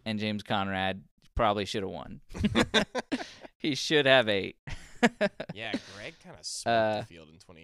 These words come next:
Speaker 2: eighteen. I don't know what happened there. That was insane.
Speaker 1: It's crazy, crazy.
Speaker 2: Uh, but yeah, dude,
Speaker 1: Um, we digress,
Speaker 2: the LeBron
Speaker 1: I guess.
Speaker 2: effect. We
Speaker 1: Um,
Speaker 2: digress.
Speaker 1: yeah.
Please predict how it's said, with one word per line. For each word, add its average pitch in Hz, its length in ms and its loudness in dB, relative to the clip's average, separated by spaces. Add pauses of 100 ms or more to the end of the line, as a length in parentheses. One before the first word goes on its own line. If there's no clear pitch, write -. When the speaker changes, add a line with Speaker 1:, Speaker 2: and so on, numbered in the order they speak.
Speaker 2:
eighteen. 82 360 -20
I 92 40 -20
don't 85 120 -20
know 80 80 -20
what 82 100 -20
happened 78 320 -20
there. 76 260 -20
That 80 120 -20
was 80 100 -20
insane. 78 280 -20 (100)
Speaker 1:
It's - 160 -6
crazy, - 760 -8 (280)
crazy. - 500 -14
Speaker 2:
Uh, 87 400 -10
but 107 180 -6
yeah, 98 340 0 (220)
dude, 131 120 0
Speaker 1:
Um, 131 140 -8 (320)
we 147 200 0
digress, 117 520 2
Speaker 2:
the 120 60 0
LeBron 107 220 2
Speaker 1:
I 101 40 -6
guess. 65 120 -8
Speaker 2:
effect. 95 340 -8
We 110 60 -4
Speaker 1:
Um, 110 200 2 (100)
Speaker 2:
digress. 90 300 -12 (500)
Speaker 1:
yeah. 117 500 4